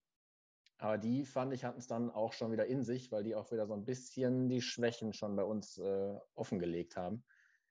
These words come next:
Das war dieser eine Freistoß, die Freistoßflanke von, von rechts, die reinkommt, wo im Prinzip nur Felscher aufpasst.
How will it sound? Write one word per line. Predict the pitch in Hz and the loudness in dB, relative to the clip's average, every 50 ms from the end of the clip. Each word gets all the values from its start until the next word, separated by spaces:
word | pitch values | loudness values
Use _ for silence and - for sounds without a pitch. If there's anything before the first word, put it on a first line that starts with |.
| _ _ _ _ _ _ _ - | _ _ _ _ _ _ _ -8
Das | - 95 - 95 | -8 -8 -2 2
war | 98 98 98 98 | 4 4 6 6
dieser | 98 98 92 104 95 98 | 4 4 4 2 2 2
eine | 104 101 98 101 98 98 98 95 95 95 95 92 92 85 - | 0 0 2 2 0 0 0 0 0 0 0 -2 -4 -6 -10
Freistoß, | - - - - - 104 110 127 131 131 - 151 151 143 - | -14 -18 -16 -2 2 6 6 6 6 4 4 4 4 4 4
die | 123 | -2
Freistoßflanke | - - - 120 135 127 - 147 131 131 - - 139 131 143 151 - 165 160 160 160 151 147 147 156 | -4 2 4 6 6 6 4 2 2 2 0 2 2 2 2 0 0 0 2 2 2 0 -2 -4 -6
von, | 131 - 123 117 117 117 117 120 120 120 | -6 -4 -2 0 0 0 0 0 -2 -2
von | - 120 110 | -2 -4 -2
rechts, | 107 117 127 131 - - | 0 0 0 -2 -4 -6
die | - 143 | -4 -2
reinkommt, | 127 123 120 131 135 131 139 135 139 123 113 | 0 0 0 -2 -2 -2 -2 -2 -2 0 0
wo | 110 113 110 110 123 | 2 2 2 2 2
im | 123 107 | 0 -6
Prinzip | - - 117 107 - 123 117 | -4 -4 -4 0 0 0 2
nur | 123 127 143 156 | 4 4 4 2
Felscher | 156 - 131 127 135 127 - 131 107 | 4 6 4 4 4 4 2 2 2
aufpasst. | 113 135 - - - 175 190 - - - | 2 0 0 -2 -4 -4 -4 -4 -12 -18